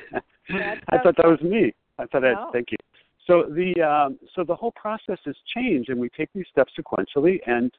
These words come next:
Speaker 1: um, you know, I, I'm reminded that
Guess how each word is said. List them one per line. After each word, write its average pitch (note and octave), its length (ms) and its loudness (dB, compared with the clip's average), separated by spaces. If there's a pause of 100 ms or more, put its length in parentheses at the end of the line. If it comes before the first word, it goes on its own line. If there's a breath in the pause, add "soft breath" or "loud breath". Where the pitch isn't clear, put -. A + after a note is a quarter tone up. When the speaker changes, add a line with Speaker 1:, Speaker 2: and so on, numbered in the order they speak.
(580)
Speaker 1:
um, B2 360 4 (420)
you D3 140 4
know, C3 200 4 (180)
I, C3 100 -2 (120)
I'm C#3+ 160 0
reminded C3+ 680 2 (260)
that A#2+ 320 2